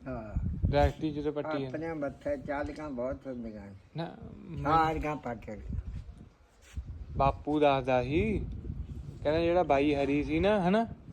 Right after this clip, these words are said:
Speaker 2: ਤੇਰਾ
Speaker 1: ਹੂੰ।
Speaker 2: ਪਿਓ, ਉਹ ਦੱਸਦਾ ਸੀ ਅੱਗੇ, ਕਹਿੰਦਾ ਦਰਖਤਾਂ 'ਚ ਜਾਨ ਹੁੰਦੀ ਆ।
Speaker 1: ਇਹ ਹੋਰ ਆ।
Speaker 2: ਇਹ ਸੱਚੀ ਗੱਲ ਆ ਵੀ ਜਾਨ ਹੁੰਦੀ ਆ ਨਾ?
Speaker 1: ਨਹੀਂ ਜਾਨ ਹੁੰਦੀ, ਛਾਂ ਨਹੀਂ ਦਿੰਦੇ ਆਪਾਂ ਨੂੰ।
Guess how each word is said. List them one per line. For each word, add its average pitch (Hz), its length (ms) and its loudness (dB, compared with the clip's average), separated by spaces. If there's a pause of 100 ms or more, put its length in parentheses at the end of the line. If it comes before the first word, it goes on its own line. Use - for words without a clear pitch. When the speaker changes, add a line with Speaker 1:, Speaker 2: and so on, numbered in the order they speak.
(160)
Speaker 2:
ਤੇਰਾ 160 200 8
Speaker 1:
ਹੂੰ। 110 100 0
Speaker 2:
ਪਿਓ, 165 460 8 (380)
ਉਹ 196 200 12
ਦੱਸਦਾ 160 320 12
ਸੀ 165 180 10
ਅੱਗੇ, 170 200 6
ਕਹਿੰਦਾ 180 220 6
ਦਰਖਤਾਂ 160 480 8
'ਚ 160 40 6
ਜਾਨ 151 420 8
ਹੁੰਦੀ 139 400 4
ਆ। 143 140 8 (680)
Speaker 1:
ਇਹ 247 100 0
ਹੋਰ 127 320 -4
ਆ। 127 220 -4 (1080)
Speaker 2:
ਇਹ 151 80 2
ਸੱਚੀ 208 360 2
ਗੱਲ 240 200 12
ਆ 220 60 12
ਵੀ 214 120 8
ਜਾਨ 165 260 10
ਹੁੰਦੀ 175 220 4
ਆ 226 40 6
ਨਾ? 226 220 0 (800)
Speaker 1:
ਨਹੀਂ 165 200 0
ਜਾਨ 170 340 2
ਹੁੰਦੀ, 156 380 -2
ਛਾਂ 135 320 -2
ਨਹੀਂ 147 200 -2
ਦਿੰਦੇ 151 300 -2
ਆਪਾਂ 151 340 0
ਨੂੰ। 196 380 -2